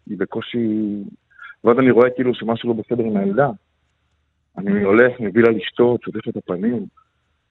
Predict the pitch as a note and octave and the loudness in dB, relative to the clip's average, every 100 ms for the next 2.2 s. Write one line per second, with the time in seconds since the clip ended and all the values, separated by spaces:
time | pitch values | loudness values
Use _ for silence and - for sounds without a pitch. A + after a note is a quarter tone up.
0 | _ _ - D2+ E2 - B1+ C#2+ - _ | _ _ -16 -12 -10 -10 -12 -18 -20 _
1 | - G2+ B2 C3 A2 F#2+ - A#2 G#2 F#2+ | -14 0 2 2 -4 -4 2 4 2 0
2 | G#2 C3+ | 2 2